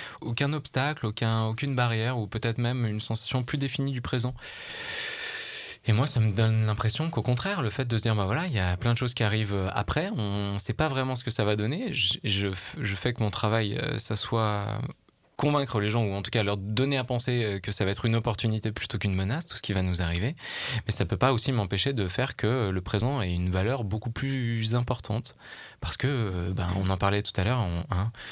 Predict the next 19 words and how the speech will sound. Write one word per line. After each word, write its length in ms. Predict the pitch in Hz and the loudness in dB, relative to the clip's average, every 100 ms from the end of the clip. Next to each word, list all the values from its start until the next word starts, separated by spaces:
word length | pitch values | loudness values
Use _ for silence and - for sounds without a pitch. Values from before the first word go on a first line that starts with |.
| - | -8
à 60 | - | -4
tous 140 | - | 2
les 200 | 107 104 | 2 4
auditeurs 380 | 107 104 101 113 | 2 2 0 0
qui 100 | - | 0
nous 160 | 98 98 | 0 0
écoutent, 280 | 98 123 - | -2 -4 0
oui, 300 | 110 127 135 | 2 2 2
on 140 | - 92 | -2 -2
se 140 | - | 0
connaît 260 | - 113 107 | 2 2 2
avec 200 | 98 92 | 0 0
Karina 520 | 104 95 98 98 92 | 2 2 2 2 0
et 20 | |
Elise 220 | 90 98 | 0 0
dans 100 | 90 | 0
la 80 | 82 | 0
vraie 240 | 87 104 | 4 4
vie. 160 | 110 113 | 4 0